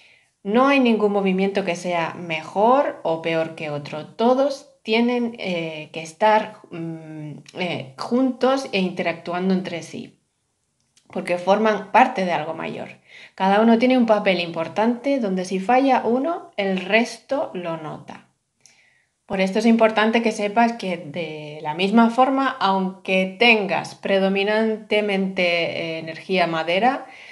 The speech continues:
también tienes el resto de elementos. Si no eres madera, pero tienes un desequilibrio en esta, en esta energía, esto se ve reflejado también.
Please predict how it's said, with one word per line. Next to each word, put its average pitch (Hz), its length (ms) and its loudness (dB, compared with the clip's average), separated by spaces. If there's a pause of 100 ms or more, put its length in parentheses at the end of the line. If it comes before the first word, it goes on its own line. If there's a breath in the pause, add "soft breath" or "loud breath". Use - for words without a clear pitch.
(460 loud breath)
también 220 460 4
tienes 190 360 0
el 180 220 -6
resto 180 380 -8
de 175 80 -4
elementos. 151 840 -10 (800 loud breath)
Si 226 240 2
no 254 160 6
eres 277 240 6
madera, 214 580 0
pero 190 220 -2
tienes 226 260 0
un 233 140 2
desequilibrio 190 1200 -2
en 170 160 -10
esta, 202 540 -4
en 185 80 -6
esta 180 180 -8
energía, 208 640 -4 (920 loud breath)
esto 269 500 4
se 226 200 2
ve 208 100 6
reflejado 190 640 -2
también. 143 480 -10